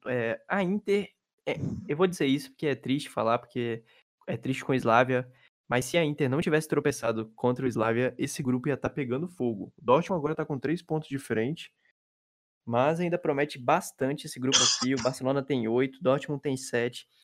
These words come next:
a Inter tem quatro, então as próximas rodadas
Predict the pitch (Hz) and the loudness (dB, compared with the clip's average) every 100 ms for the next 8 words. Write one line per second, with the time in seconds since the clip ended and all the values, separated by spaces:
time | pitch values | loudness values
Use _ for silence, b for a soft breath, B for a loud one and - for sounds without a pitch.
0 | _ - 123 135 151 147 143 - 120 120 | _ -2 -2 0 -2 -2 -2 4 4 4
1 | 123 120 123 135 135 123 123 127 131 143 | 0 -4 -2 -2 -2 -4 -2 -2 0 -2
2 | 131 117 117 127 131 | 0 0 0 -2 -8